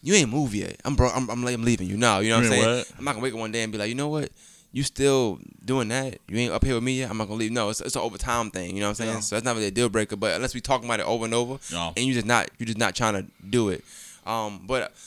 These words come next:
Speaker 1: what you said, I just feel like clear communication for one, and then when you marry or together, I do think y'all should have expectation. I think when y'all laying down and y'all in bed talking and stuff like that, instead of talking about what y'all gonna do tomorrow,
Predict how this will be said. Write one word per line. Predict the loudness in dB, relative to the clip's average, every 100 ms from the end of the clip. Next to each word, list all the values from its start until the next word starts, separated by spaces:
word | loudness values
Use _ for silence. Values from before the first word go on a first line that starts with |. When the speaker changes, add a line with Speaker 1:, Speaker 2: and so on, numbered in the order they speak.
| -18 -4
Speaker 1:
what | 0
you | 2
said, | 2 2
I |
just | 2 0
feel | 2
like | 2 2 -6 -20 -8
clear | 4 4
communication | 6 4 4 4 4
for | 2 2
one, | 4 4
and | 4
then | 2 0 -6 -14 -2
when | 0
you | 4
marry | 4 6
or | 6 4 0
together, | -6 -10 -2 2 4 4
I | 2
do | 4 4
think | 4 2
y'all |
should | 2 0
have | -2
expectation. | -2 -4 -2 -2 0
I | -2
think | 2 0 0 -6 -18 -6
when | 0
y'all | 2
laying | 4 4
down | 6 6
and | 6
y'all | 6 6
in | 6
bed | 6 6
talking | 8 6 6
and | 2
stuff | 0
like | 2
that, | 0 -4 -12 -20 -20 -14
instead | -6 0
of | 2
talking | 4
about | 4
what | 2
y'all |
gonna | 2
do | 2
tomorrow, | 2 2 2 2 -2